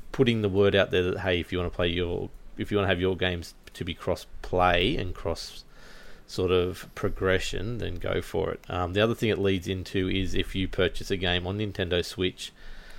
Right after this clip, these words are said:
that is also on Xbox, um, you can pop achievements, by the sounds of it,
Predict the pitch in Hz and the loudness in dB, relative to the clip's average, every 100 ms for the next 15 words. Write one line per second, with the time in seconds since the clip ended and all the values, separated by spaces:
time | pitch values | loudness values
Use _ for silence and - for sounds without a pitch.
0 | - - - 92 - - - 110 147 131 | -14 -8 0 2 2 -6 -2 4 4 4
1 | - 113 104 101 90 90 90 - 95 92 | 0 -2 0 0 0 0 -4 -4 -2 -2
2 | - - - - - - - 92 90 85 | -2 -8 -8 -8 -12 -12 -6 -2 -2 -2
3 | 85 87 - - - - - - 92 104 | -6 -10 -12 -14 -14 -16 -14 -6 -4 -2
4 | - 123 - 117 - - 95 - 98 117 | -2 -2 0 2 2 -4 -8 0 2 2
5 | 127 87 - 90 82 92 87 85 90 | 0 -4 -2 -2 0 -2 -2 -2 -4